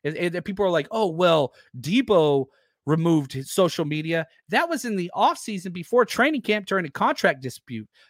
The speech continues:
You got A J Brown over here doing that stuff and not talking to the team and all that stuff.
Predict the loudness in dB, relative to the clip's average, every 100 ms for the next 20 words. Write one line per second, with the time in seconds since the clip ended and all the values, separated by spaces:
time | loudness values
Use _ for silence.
0 | -8 0 2 2 0 0 -2 0 0 2
1 | 2 2 2 0 0 -4 -2 -4 -6 -2
2 | 0 0 -6 _ _ -2 2 2 2 2
3 | 0 -2 -8 -8 -4 -2 0 2 4 4
4 | 2 0 2 2